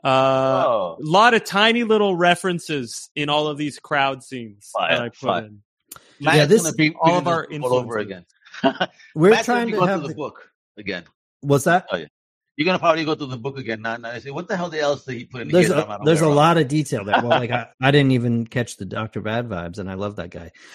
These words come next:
Speaker 3: But we're trying to have a very dense, uh, you know, a lot of stuff going on in this book and all the mutants, everything. Again, it's a lot of, for Ben to draw 'cause every single character has to be different, but we're trying to go above and beyond, like,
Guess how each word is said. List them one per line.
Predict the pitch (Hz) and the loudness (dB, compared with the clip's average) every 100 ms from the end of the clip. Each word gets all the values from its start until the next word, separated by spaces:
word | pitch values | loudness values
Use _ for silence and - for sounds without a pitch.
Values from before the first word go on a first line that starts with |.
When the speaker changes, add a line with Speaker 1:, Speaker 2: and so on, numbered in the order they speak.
| - _ _ | -20 _ _
Speaker 3:
But | 156 120 - _ _ - | 4 4 0 _ _ 2
we're | 151 | 4
trying | 180 196 196 196 | 6 4 4 4
to | 170 | 2
have | 135 147 135 123 - _ _ _ _ _ _ - | 4 4 4 -2 -10 _ _ _ _ _ _ -2
a | 123 | 0
very | 107 123 131 135 | 2 4 6 4
dense, | 113 127 123 123 - - - _ _ - _ _ | 2 0 2 0 -4 -10 -12 _ _ -20 _ _
uh, | 104 110 110 107 110 - _ _ | 0 4 4 4 0 -2 _ _
you | 139 | 2
know, | 127 101 - - | 4 2 -4 -2
a | |
lot | 117 117 123 123 123 | 2 6 6 8 6
of | 110 | 2
stuff | - 117 - | 0 0 0
going | 113 107 | -2 0
on | 107 | 0
in | 117 | 0
this | 120 | -2
book | - 123 117 | -2 -2 0
and | 110 101 | -2 0
all | 131 127 | 4 4
the | 123 | 4
mutants, | 113 113 113 113 110 - | 2 0 -2 -4 -4 -4
everything. | 120 113 117 - 113 110 113 113 _ _ _ _ - | -2 0 -2 -2 -2 -2 -4 -8 _ _ _ _ -6
Again, | 117 170 139 95 | 2 4 4 -2
it's | 107 - | -2 0
a | |
lot | 127 143 | 4 4
of, | 143 | 2
for | - 120 | 0 -2
Ben | 101 123 123 | -2 -2 0
to | 107 | 0
draw | 123 113 | 0 0
'cause | 101 | 0
every | 104 107 | -4 -4
single | - 98 | -4 -6
character | - 113 110 92 | -2 -2 -2 -4
has | 95 | -4
to | - | -6
be | |
different, | 90 107 - - | -4 -4 -4 -14
but | - | -8
we're | 107 | -8
trying | - 139 139 | 0 4 4
to | 139 | 2
go | 120 113 120 | 0 2 4
above | 110 98 117 113 | 4 4 4 4
and | 113 | 0
beyond, | 101 101 98 98 101 98 | -2 0 0 -2 -4 -4
like, | 95 92 - | -2 -2 -2